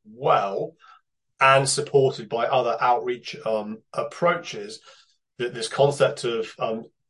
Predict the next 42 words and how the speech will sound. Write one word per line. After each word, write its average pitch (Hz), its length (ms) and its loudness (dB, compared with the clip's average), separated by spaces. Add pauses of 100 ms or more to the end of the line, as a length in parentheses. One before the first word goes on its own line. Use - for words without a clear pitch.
(140)
getting, 131 460 2 (160)
uh, - 220 -4
attention 139 720 -2
through 117 420 -4
social, 131 560 -2
because 113 420 -6 (440)
the 110 100 -6
challenge 123 460 0
with 110 200 0
social 113 380 -4
selling 139 400 2
is 110 140 0
too 120 200 -6
many 110 180 -10
people 104 300 -14
sell 110 360 -2
over 98 160 -10
social, 147 440 4
which 117 140 -8
is 101 80 -16
why 107 160 0
people 107 280 -12
don't 104 180 -6
believe 107 240 -12
that 101 60 -16
social 101 260 -10
selling 101 240 -8
works, 135 320 4 (400)
which 113 100 -14
is 107 100 -16
why, 107 180 0
for - 120 -14
the 113 60 -6
most 110 180 0
part, 107 220 -2
people 104 220 -14
necessarily 107 340 -6
don't 104 200 -8
believe 107 220 -12
that 95 80 -12
social 110 380 -4
media, 131 440 0